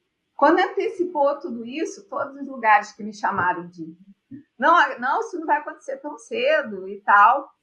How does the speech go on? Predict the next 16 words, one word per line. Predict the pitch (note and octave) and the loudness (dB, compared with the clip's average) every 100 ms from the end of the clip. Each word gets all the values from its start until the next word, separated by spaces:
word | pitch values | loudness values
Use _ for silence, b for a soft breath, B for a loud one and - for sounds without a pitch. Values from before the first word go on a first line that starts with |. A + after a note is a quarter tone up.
| _ _ _ - | _ _ _ -4
me | B3+ | -2
chamaram | D4+ D#4+ C#4 A#3+ A#3 C4+ | 0 2 2 2 -2 -4
pra | C4 B3 | -6 -6
ajudar | C4 A#3+ G#3 G#3 A3+ | -6 -2 4 4 2
na, | A3+ A3 | -4 -8
na... | G3+ G3 F3+ F3+ F3+ _ - | -8 -8 -8 -10 -16 _ -12
Eu, | G3 G3 _ | -12 -12 _
eu | G3+ G3+ | -4 -4
tive | A#3 A#3 | -4 -4
muito | D4+ D4 C4+ C#4 C#4 - | -4 -4 -4 -4 -8 -4
trabalho | C#4 A3+ G3+ G3+ G3 - | 2 6 6 4 -6 -16
ano | G3 G3+ | -18 -16
passado, | F#3+ - G3 B3+ A#3 A3+ | -10 0 2 2 -2 -8
porque | B3 - | -14 -12
eu | A#3+ | -8
ajudei | C4 C4+ C4 B3 A3 A3+ - | -8 -10 -14 -4 -2 -2 -6